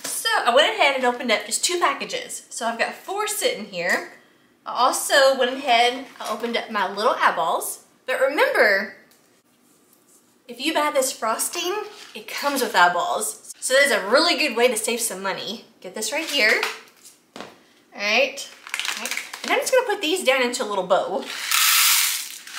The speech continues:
Yeah. I just poured some down in there. All right. My thought is I'm gonna take some of this green icing and I'm gonna try to, like, coat a big chunk of it, like, the top of it.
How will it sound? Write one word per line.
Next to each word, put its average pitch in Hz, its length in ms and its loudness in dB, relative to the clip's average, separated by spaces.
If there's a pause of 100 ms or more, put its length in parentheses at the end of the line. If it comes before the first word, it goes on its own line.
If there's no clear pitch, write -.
(200)
Yeah. - 140 -8 (960)
I - 40 -16
just - 200 -6
poured 247 160 0
some 220 220 -2
down 180 160 0
in 175 140 -6
there. 196 340 -4 (160)
All - 80 0 (840)
right. 302 480 4 (280)
My 311 260 2
thought 381 320 8
is 202 340 6
I'm 233 160 4
gonna 539 300 6
take - 560 -2 (1300)
some 349 280 -4
of 262 100 0
this - 220 2
green 302 240 -2
icing 220 680 -2 (260)
and 247 100 -6
I'm 247 80 -2
gonna 285 140 -6
try - 240 -8 (120)
to, - 60 -4
like, 240 320 -2
coat - 480 -8 (840)
a 190 60 -18
big 269 300 -4
chunk 254 340 -4
of 170 140 0
it, 180 120 2
like, 180 160 -4
the 185 60 -12
top 262 340 -2
of 175 200 2
it. - 320 -2